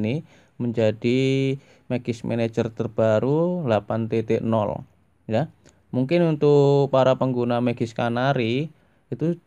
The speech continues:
udah familiar dengan tampilan Magis yang seperti ini ya. Tapi untuk abang-abang yang masih menggunakan Magis Manager lama,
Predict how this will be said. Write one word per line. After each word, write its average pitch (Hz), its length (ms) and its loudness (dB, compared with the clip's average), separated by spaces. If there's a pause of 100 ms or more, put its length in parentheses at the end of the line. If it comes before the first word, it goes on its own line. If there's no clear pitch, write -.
(120)
udah 110 480 0 (160)
familiar 127 480 2
dengan 113 320 -2
tampilan 113 480 0
Magis 110 320 -2
yang 110 160 -2
seperti 117 480 -2
ini 131 160 2
ya. 120 160 2
Tapi 131 320 -2
untuk 123 160 0
abang-abang 117 480 0
yang 123 160 -2
masih 123 320 -2
menggunakan 117 480 -2
Magis 117 320 -4
Manager 120 480 -2
lama, 120 640 0